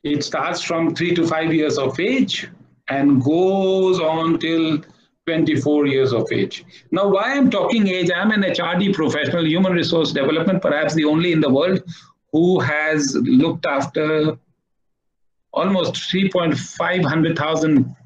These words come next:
people employed, largest payroll base I have signed, who has appointed fifteen hundred thousand people across the world in employment.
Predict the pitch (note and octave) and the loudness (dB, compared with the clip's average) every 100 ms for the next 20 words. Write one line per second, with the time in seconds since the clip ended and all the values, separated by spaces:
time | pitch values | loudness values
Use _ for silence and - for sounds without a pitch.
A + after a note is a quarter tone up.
0 | _ D3 D3 G3+ G#3+ D3+ - C#3 G3 D4+ | _ -2 0 0 0 0 0 0 -2 -4
1 | _ _ _ - D#3 G3+ G3 A3+ A3+ - | _ _ _ 0 0 0 0 0 -4 -10
2 | _ _ _ - D#3+ E3 E3 C#3 D3+ D#3+ | _ _ _ -4 0 0 2 2 0 -2
3 | - - C3+ C3+ C3+ - D3 B3 B3+ - | -6 -6 -4 -2 -2 -2 4 4 4 -6
4 | _ _ _ _ _ _ _ _ _ - | _ _ _ _ _ _ _ _ _ -2
5 | E3+ F3 E3+ D#3+ D#3 A#3 F3 D#3 E3 D#3+ | 0 2 0 0 0 0 0 -2 -2 -2
6 | G3 E3+ E3 D#3+ C#3 D3 D3 C3 C3 C3 | -2 0 0 0 0 0 0 2 0 0
7 | C3 B2+ C3 A#2+ A2+ A#2 A2 A2+ - _ | -2 0 -2 0 0 2 0 -2 -8 _
8 | _ _ _ _ _ _ _ _ B2 C3 | _ _ _ _ _ _ _ _ 2 4
9 | A#2 B2+ B2+ C#3 C#3 G#2+ - | 4 2 2 2 0 -2 -4